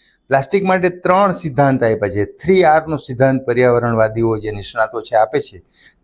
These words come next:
થ્રી આરનો સિદ્ધાંત. પહેલું, રિડ્યુસ, પ્લાસ્ટિકનો ઉપયોગ હું ઘટાડીશ.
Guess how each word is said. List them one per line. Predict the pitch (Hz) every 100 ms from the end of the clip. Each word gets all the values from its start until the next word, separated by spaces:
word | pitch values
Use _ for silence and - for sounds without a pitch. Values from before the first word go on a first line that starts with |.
| -
થ્રી | 190 208 175
આરનો | 151 147 143
સિદ્ધાંત. | 110 - 98 101 85 - _ _ _
પહેલું, | 160 180 214 196
રિડ્યુસ, | 135 170 196 190 123 - - - _ _ _ _ _
પ્લાસ્ટિકનો | 123 131 - 175 165 170 160
ઉપયોગ | 151 160 156
હું | 139 113
ઘટાડીશ. | 113 117 123 104 92 - -